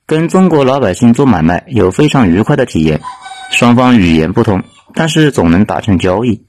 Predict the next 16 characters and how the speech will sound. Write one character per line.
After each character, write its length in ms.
一 160
般 220
我 80
们 140
说 140
起 160
那 200
时 120
候 280
大 240
清 240
子 180
民 220
的 60
奏 200
性， 240